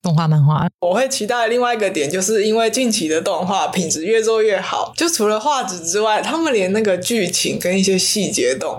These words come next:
Speaker 2: 画都会要有所提升，或是自己去重新诠释。那虽然我觉得这个对动画制作公司来讲是一个压力啊，但也是我期待的一点。毕竟今年年底的那个福利连就做得很好。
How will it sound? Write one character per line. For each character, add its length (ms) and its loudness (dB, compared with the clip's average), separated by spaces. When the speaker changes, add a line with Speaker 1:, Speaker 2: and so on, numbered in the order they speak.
Speaker 2:
画 400 -4
都 160 -2
会 400 2
要 420 0
有 240 2
所 320 0
提 240 -4
升， 240 0
或 160 2
是 80 0
自 220 -2
己 220 -4
去 380 -2
重 260 -6
新 220 -2
诠 300 -2
释。 360 -4
那 280 0
虽 140 0
然 100 0
我 100 0
觉 180 -2
得 100 2
这 140 0
个 200 0
对 600 0
动 200 -2
画 160 0
制 180 -2
作 140 2
公 200 0
司 140 0
来 200 0
讲 340 -4
是 200 0
一 80 0
个 160 0
压 320 -2
力 260 -4
啊， 220 -6
但 160 0
也 120 0
是 360 0
我 180 2
期 240 -2
待 160 0
的 80 0
一 100 -2
点。 300 -4
毕 120 0
竟 240 0
今 220 0
年 200 0
年 220 0
底 160 -2
的 80 0
那 100 0
个 240 0
福 260 -2
利 200 0
连 340 -2
就 200 -2
做 180 0
得 80 0
很 200 -6
好。 260 -4